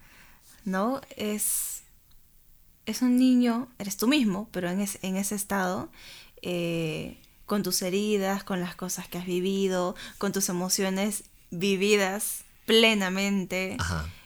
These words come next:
Speaker 1: Eh, y también con, o sea, y eso en lo, en lo agradable y en lo no tan agradable.
Speaker 2: Ujú. Es muy interesante lo que dices.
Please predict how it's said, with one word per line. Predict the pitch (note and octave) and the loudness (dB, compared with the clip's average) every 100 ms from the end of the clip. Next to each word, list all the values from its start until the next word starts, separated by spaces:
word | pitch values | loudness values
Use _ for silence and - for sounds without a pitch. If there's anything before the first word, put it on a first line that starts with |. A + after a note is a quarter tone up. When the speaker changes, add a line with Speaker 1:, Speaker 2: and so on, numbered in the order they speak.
| - | -14
Speaker 1:
Eh, | - G3 F#3 F3+ F3 E3+ E3 F#3 G3+ _ - - _ _ - - _ _ | -6 -2 -2 -2 -2 -2 -4 -6 -12 _ -20 -20 _ _ -20 -20 _ _
y | - G#3 | -8 -2
también | G3+ G3+ A#3 A#3 | 0 2 4 4
con, | A#3 A#3+ A3+ G3 | 4 2 2 -2
o | - | -6
sea, | G3+ | -6
y | D3 G3+ | 0 2
eso | G3 A3 G#3 G3 - | 2 2 0 -4 -6
en | F#3+ F3 | -4 -4
lo, | E3+ D#3+ - B3+ - _ _ _ | -4 -6 -10 -14 -18 _ _ _
en | - F3+ | -8 -4
lo | F3 | -2
agradable | E3 D#3+ D#3+ F3+ G3 G3+ | -2 -2 0 2 4 2
y | |
en | F3+ | 2
lo | E3 | -2
no | E3 E3 | -2 -4
tan | D#3+ | -6
agradable. | D#3 - F#2+ E2 - - - _ - _ | -10 -10 -12 -12 -14 -16 -20 _ -20 _
Speaker 2:
Ujú. | - F#2 G2+ C#3 - - - - - _ | -4 0 -2 -2 -10 -20 -14 -14 -16 _
Es | C3+ | 4
muy | F3 | 6
interesante | G#3 C3 A2 E3 C#3+ | 6 6 8 8 8
lo | C3 | 6
que | A2+ | 6
dices. | A2 B2 B2+ - | 4 2 -2 -6